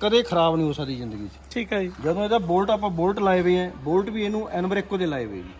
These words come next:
Speaker 2: ਅਨਬ੍ਰੇਕੋ ਦੇ,
Speaker 1: ਹਾਂਜੀ।
Speaker 2: ਇਹਦਾ ਕੀ ਫਰਕ ਹੁੰਦਾ ਜੀ,
Speaker 1: ਇਹਦਾ
Speaker 2: ਅਨਬ੍ਰੇਕੋ?
Speaker 1: ਮਟੀਰੀਅਲ ਦਾ ਫਰਕ ਹੈ ਜੀ, ਭਾਵੇਂ ਤੁਸੀਂ ਫੁੱਲ ਰਾਡ ਪਾ ਕੇ ਪੂਰੀ ਬਾਈ, ਬਾਰੀ ਨਾਲ ਐਂ ਕੱਸ ਲਓ ਜੀ।
Speaker 2: ਠੀਕ ਆ,
Speaker 1: ਜ਼ੋਰ ਨਾਲ।
Speaker 2: ਬੋਲਟ ਨਹੀਂ ਟੁੱਟੂ?
Speaker 1: ਬੋਲਟ ਨਹੀਂ ਟੁੱਟੂਗਾ ਜੀ।
Speaker 2: ਠੀਕ
Speaker 1: ਇਹਦਾ
Speaker 2: ਹੈ ਜੀ।
Speaker 1: ਬੋਲਟ ਨੇ ਟੁੱਟਣਾ, ਇਹਨੇ ਹੱਲਣਾ ਜੀ ਗਾਰਡ ਨੇ।
Speaker 2: ਇੱਕ ਵੀਰੇ ਮਾੜੇ ਜਿਹੇ ਹੋਰ ਪਹਿਲਾਂ ਚਾਨਣ ਪਾ ਦਿਓ।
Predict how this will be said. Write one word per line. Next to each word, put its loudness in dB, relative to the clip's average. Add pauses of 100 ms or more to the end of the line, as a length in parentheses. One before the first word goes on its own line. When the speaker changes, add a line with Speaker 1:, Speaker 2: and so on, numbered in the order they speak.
(500)
Speaker 2:
ਅਨਬ੍ਰੇਕੋ 0
ਦੇ, 0
Speaker 1:
ਹਾਂਜੀ। 2
Speaker 2:
ਇਹਦਾ 6
ਕੀ -6
ਫਰਕ 2
ਹੁੰਦਾ 0
ਜੀ, 2
Speaker 1:
ਇਹਦਾ 4
Speaker 2:
ਅਨਬ੍ਰੇਕੋ? 2
Speaker 1:
ਮਟੀਰੀਅਲ 0
ਦਾ 2
ਫਰਕ 0
ਹੈ -2
ਜੀ, -4
ਭਾਵੇਂ -2
ਤੁਸੀਂ -10
ਫੁੱਲ -2
ਰਾਡ 0
ਪਾ 0
ਕੇ -4
ਪੂਰੀ -4
ਬਾਈ, 0
ਬਾਰੀ -4
ਨਾਲ 0
ਐਂ 0
ਕੱਸ -10
ਲਓ -12
ਜੀ। -16 (320)
Speaker 2:
ਠੀਕ -2
ਆ, -2
Speaker 1:
ਜ਼ੋਰ -6
ਨਾਲ। -6
Speaker 2:
ਬੋਲਟ 6
ਨਹੀਂ 0
ਟੁੱਟੂ? -4
Speaker 1:
ਬੋਲਟ 6
ਨਹੀਂ -2
ਟੁੱਟੂਗਾ -10
ਜੀ। -12 (280)
Speaker 2:
ਠੀਕ 0
Speaker 1:
ਇਹਦਾ 4
Speaker 2:
ਹੈ 4
ਜੀ। 8
Speaker 1:
ਬੋਲਟ 6
ਨੇ 4
ਟੁੱਟਣਾ, -2
ਇਹਨੇ 4
ਹੱਲਣਾ -2
ਜੀ -4
ਗਾਰਡ -4
ਨੇ। 2
Speaker 2:
ਇੱਕ 2
ਵੀਰੇ 8
ਮਾੜੇ 2
ਜਿਹੇ 4
ਹੋਰ 0
ਪਹਿਲਾਂ 4
ਚਾਨਣ 0
ਪਾ 0
ਦਿਓ। 0